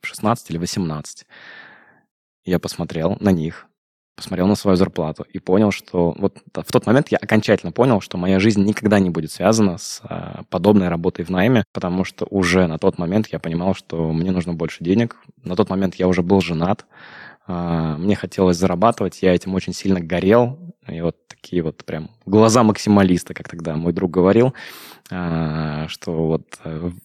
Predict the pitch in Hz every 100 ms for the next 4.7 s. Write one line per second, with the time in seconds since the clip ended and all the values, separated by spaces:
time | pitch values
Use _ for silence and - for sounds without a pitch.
0 | _ 98 98 101 113 90 - 101 101 87
1 | 76 - 80 80 78 76 69 85 95 127
2 | 127 104 87 90 85 80 78 78 90 -
3 | 92 92 87 - 87 101 98 - 90 80
4 | 78 - 95 90 87 80